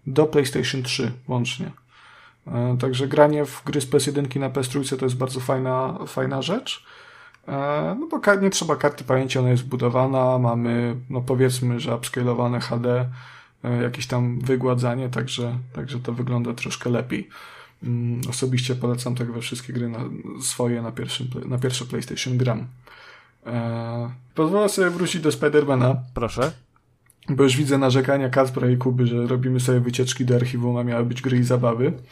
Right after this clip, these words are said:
Speaker 1: E, także jeżeli chodzi o Spidermana, czy jeszcze masz coś do dodania? Czy,
Speaker 2: Nie,
Speaker 1: czy
Speaker 2: nie,
Speaker 1: tutaj,
Speaker 2: myślę,
Speaker 1: y,
Speaker 2: myślę, że
Speaker 1: Malcolm
Speaker 2: wyczerpałem
Speaker 1: Tenci ma jakieś
Speaker 2: wątek.
Speaker 1: pytania jeszcze?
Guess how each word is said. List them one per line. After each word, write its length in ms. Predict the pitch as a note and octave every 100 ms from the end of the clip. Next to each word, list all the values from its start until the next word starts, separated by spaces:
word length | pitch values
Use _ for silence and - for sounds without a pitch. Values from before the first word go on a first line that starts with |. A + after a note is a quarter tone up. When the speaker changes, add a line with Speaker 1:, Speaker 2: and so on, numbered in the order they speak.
| - - - - D3+ - E3 -
Speaker 1:
E, 440 | D3+ C3 C3 C3+ B2+
także 300 | D3 C#3+ D3+
jeżeli 240 | D3+ E3+
chodzi 160 | E3+ E3+
o 20 |
Spidermana, 500 | - E3 D#3 C3+ B2+
czy 120 | B2+
jeszcze 180 | E3 -
masz 160 | E3+ E3
coś 140 | E3
do 100 | D#3
dodania? 380 | D3+ D#3 E3+ D#3
Czy, 160 | D3
Speaker 2:
Nie, 180 | C#3+ C#3+
Speaker 1:
czy 180 | C#3 D3
Speaker 2:
nie, 120 | D3
Speaker 1:
tutaj, 200 | D#3+ C#3+
Speaker 2:
myślę, 80 | E3+
Speaker 1:
y, 180 | B2+ C3+
Speaker 2:
myślę, 220 | C3+ F#3
że 140 | E3
Speaker 1:
Malcolm 260 | C#3+ C#3 D#3+
Speaker 2:
wyczerpałem 240 | C3+ E3
Speaker 1:
Tenci 160 | D3 C#3
ma 80 | C#3+
jakieś 200 | B2+ B2+
Speaker 2:
wątek. 240 | G3 F#3+
Speaker 1:
pytania 280 | E3 C#3 C3+
jeszcze? 380 | C#3+ C#3 E3